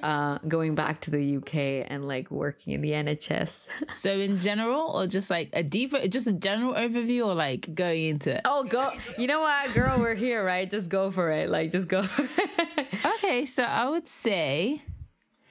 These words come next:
Speaker 2: do you mean, like, how I felt when I started working?
Speaker 1: Absolutely, yeah, yeah. When you started working, like, your first day going in, what was that like?
Speaker 2: Crazy.
Speaker 1: Oh.
Speaker 2: <laughs> Absolutely crazy.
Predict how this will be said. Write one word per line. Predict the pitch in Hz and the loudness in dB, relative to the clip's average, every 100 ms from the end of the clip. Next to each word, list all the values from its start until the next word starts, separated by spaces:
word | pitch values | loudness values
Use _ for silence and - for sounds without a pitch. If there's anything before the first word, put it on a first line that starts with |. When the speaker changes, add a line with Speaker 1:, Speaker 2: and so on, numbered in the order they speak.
| - - | -16 -2
Speaker 2:
do | 240 | 0
you | |
mean, | 294 302 | 2 0
like, | 277 254 | 0 0
how | 220 233 | 0 0
I | 233 233 | 0 -2
felt | - 202 190 - | -2 -2 0 -2
when | - 185 185 | -2 0 0
I | 180 | -2
started | - 170 165 180 165 | -2 -2 0 0 0
working? | 160 151 - 165 185 170 | 0 0 -2 -4 -2 0
Speaker 1:
Absolutely, | 185 170 170 156 | 0 2 2 2
yeah, | 151 143 | 2 2
yeah. | 147 | 2
When | 160 | 2
you | 170 | 0
started | - 180 165 160 | 2 2 2 2
working, | 156 147 147 | 0 0 0
like, | 143 | 2
your | 156 | 0
first | - 196 185 - 180 | 0 0 0 0 0
day | 165 | 2
going | 156 156 151 151 | 2 2 2 2
in, | 143 139 | 2 2
what | 151 | 2
was | 151 | 2
that | 147 156 147 | 2 0 0
like? | 147 139 - - | 0 -2 -8 -2
Speaker 2:
Crazy. | 220 214 208 175 127 175 - | 2 2 2 2 0 0 0
Speaker 1:
Oh. | 185 196 196 190 185 180 175 170 165 - | 2 4 4 4 4 4 2 0 -2 -6
Speaker 2:
<laughs> | - | -4
Absolutely | 226 220 247 233 214 208 202 | -2 0 0 2 2 2 0
crazy. | 247 190 220 208 151 139 | 0 2 0 0 0 2